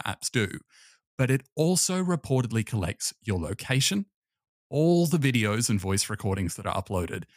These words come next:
information about your religious beliefs and sexual orientation, and even your biometric data, so your unique face shape. And if TikTok has done these things,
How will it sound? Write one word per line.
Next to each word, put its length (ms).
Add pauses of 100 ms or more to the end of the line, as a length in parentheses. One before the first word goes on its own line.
(440)
information 560
about 280
your 140
religious 480
beliefs 460
and 100
sexual 440
orientation, 800 (400)
and 200 (140)
even 580
your 160
biometric 720
data, 520
so 180
your 180
unique 440
face 240
shape. 340 (760)
And 200 (100)
if 240
TikTok 460
has 360
done 260
these 260
things, 420